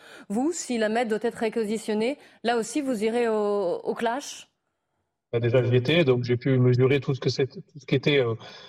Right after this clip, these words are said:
Speaker 2: la répression policière, euh, dans toute sa splendeur, euh, ce matin même. Euh, donc des tirs sans presque pas de sommation, euh, une répression, euh, assez forte. Donc, euh, dans tous les cas, pour l'instant, euh, la question se pose pas pour la MED parce que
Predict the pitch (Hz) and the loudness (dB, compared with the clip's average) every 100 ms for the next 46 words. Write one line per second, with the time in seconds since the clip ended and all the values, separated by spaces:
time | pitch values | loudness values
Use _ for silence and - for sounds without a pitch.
0 | _ - 131 135 127 139 - 143 135 123 | _ 2 4 4 2 0 2 2 2 2
1 | - 147 139 120 113 120 - _ _ _ | 0 2 4 4 2 0 -10 _ _ _
2 | - 123 123 120 131 131 143 123 - 127 | -6 -2 0 0 -2 0 0 0 0 2
3 | 123 127 123 120 113 117 113 107 131 120 | 4 4 4 4 4 4 2 0 0 0
4 | 123 135 165 175 170 165 151 123 117 113 | 2 2 4 4 2 -2 -4 -4 -4 -8
5 | _ _ _ _ _ _ 120 117 117 117 | _ _ _ _ _ _ 0 0 0 -2
6 | 117 131 127 113 110 123 117 117 - 120 | -2 0 2 2 0 0 0 -2 0 0
7 | 120 120 135 120 113 135 139 143 135 117 | 0 0 0 0 2 4 4 4 2 0
8 | 120 131 120 120 120 117 - 127 117 110 | -2 -2 0 0 -2 -4 0 0 0 -4
9 | 113 - _ _ - 123 - 127 160 160 | -10 -20 _ _ -2 -2 -2 0 2 2
10 | - 190 180 - - - _ _ - 123 | 2 2 2 -4 -20 -20 _ _ -2 2
11 | 127 120 131 120 123 120 120 131 131 143 | 2 4 4 4 2 0 0 0 0 2
12 | 123 139 127 120 135 127 110 110 107 117 | 2 2 2 2 2 4 2 2 2 0
13 | 117 131 - 139 123 127 120 - 120 127 | 0 -2 0 0 0 0 0 0 0 2
14 | 120 127 127 117 - 104 - 113 | 2 4 2 0 -2 -4 -2 0